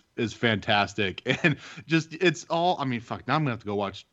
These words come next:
Thor Ragnarok tomorrow 'cause it's been, it's been a hot minute. But just, uh, basically, ev-, especially when he's, when he's, like, in the background, but you could still kind of hear him, like, when, when Thor and Valkyrie are, are talking, and Thor realizes that Valkyrie is a Valkyrie.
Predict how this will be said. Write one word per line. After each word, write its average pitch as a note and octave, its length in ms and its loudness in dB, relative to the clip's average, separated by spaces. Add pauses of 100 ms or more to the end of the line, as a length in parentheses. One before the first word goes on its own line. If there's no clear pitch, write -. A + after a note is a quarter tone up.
(140)
Thor G2+ 200 0
Ragnarok F2+ 480 -4
tomorrow F2 340 -2
'cause F2+ 140 -6
it's F2 160 -4
been, F#2+ 320 0
it's - 120 -4
been A2+ 180 2
a G2+ 80 6
hot F#2+ 220 6
minute. G2 320 0 (280)
But B2 160 2
just, C#3+ 260 4 (340)
uh, C3+ 120 -8
basically, A#3+ 440 4
ev-, F#3+ 200 6 (200)
especially B3+ 300 -2
when B3+ 140 4
he's, G3+ 400 0 (540)
when E3+ 120 2
he's, G3 140 2
like, F3+ 180 -2
in F3+ 160 4
the E3 80 6
background, D#3+ 720 0 (400)
but D3 140 0
you D3 100 0
could C3+ 100 -4
still E3+ 220 2
kind F3 260 0
of C3+ 80 -2
hear C#3 240 -2
him, D#3 120 0
like, C3+ 180 -2
when, C3+ 320 2
when C3 220 0
Thor F3 320 2
and C#3+ 100 0
Valkyrie C3 420 0
are, G#2 300 -4
are G#2 120 -4
talking, A#2 460 0
and G2 160 -6
Thor A2 320 0 (440)
realizes A2 720 2
that G2+ 180 -2
Valkyrie G2+ 520 0
is F#2+ 380 0
a F#2 60 -8
Valkyrie. G2+ 540 2